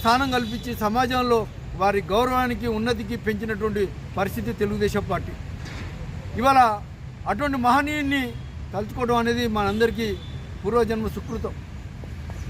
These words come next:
ఇవాళ రెండు రాష్ట్రాల్లో కూడా తెలుగుదేశం పార్టీ కార్యకర్తలు ఉవ్వెత్తున ముందలకు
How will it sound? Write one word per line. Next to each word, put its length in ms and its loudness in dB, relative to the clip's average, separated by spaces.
ఇవాళ 200 6
రెండు 260 0
రాష్ట్రాల్లో 500 4
కూడా 200 6
తెలుగుదేశం 580 -2
పార్టీ 260 2
కార్యకర్తలు 640 4
ఉవ్వెత్తున 340 -2
ముందలకు 380 2